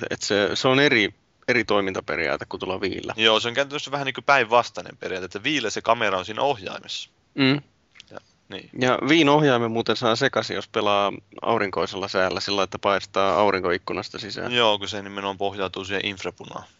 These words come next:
Speaker 1: Niin,
Speaker 2: Että näkee
Speaker 1: niin se
Speaker 2: sen.
Speaker 1: on auringon I R-säteet sotkee sen. Menee,
Speaker 2: Joo.
Speaker 1: <laughs> ku-, kursori menee pitkin ruutua, se on
Speaker 2: Joo,
Speaker 1: hyvä.
Speaker 2: ja sitten siinä on se, että sä pystyt korvata sen sensorbaarin, pystyt korvata vaikka kynttilöillä kahdella.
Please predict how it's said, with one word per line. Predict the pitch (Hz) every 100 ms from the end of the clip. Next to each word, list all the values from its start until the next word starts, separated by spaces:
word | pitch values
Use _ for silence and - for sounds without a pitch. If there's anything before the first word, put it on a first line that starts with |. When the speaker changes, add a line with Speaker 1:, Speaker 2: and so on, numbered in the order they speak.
| _ -
Speaker 1:
Niin, | 131 110 113
Speaker 2:
Että | _
näkee | 90 117
Speaker 1:
niin | 113
se | 117
Speaker 2:
sen. |
Speaker 1:
on | 120 117
auringon | 123 123 110 104
I | 104 104 92
R-säteet | - - - 101 95 95
sotkee | - 90 - 73 85
sen. | 85 87 _ _ -
Menee, | - 101 110 101
Speaker 2:
Joo. | -
Speaker 1:
<laughs> | -
ku-, | 190 -
kursori | 175 151 143 127
menee | 120 117
pitkin | 135 - 110
ruutua, | 104 104 98 92 90
se | -
on | 113
Speaker 2:
Joo, | 117
Speaker 1:
hyvä. | 110
Speaker 2:
ja | 104
sitten | 104 101
siinä | 107 101
on |
se, | 98
että | 98 98
sä | 110 101
pystyt | 107 107 -
korvata | - 110 98 95 92
sen | 101
sensorbaarin, | 95 104 95 92 87 92 90
pystyt | 87 87 -
korvata | - 95 90 90
vaikka | 90 92
kynttilöillä | 104 98 87 87 85 - -
kahdella. | 98 101 92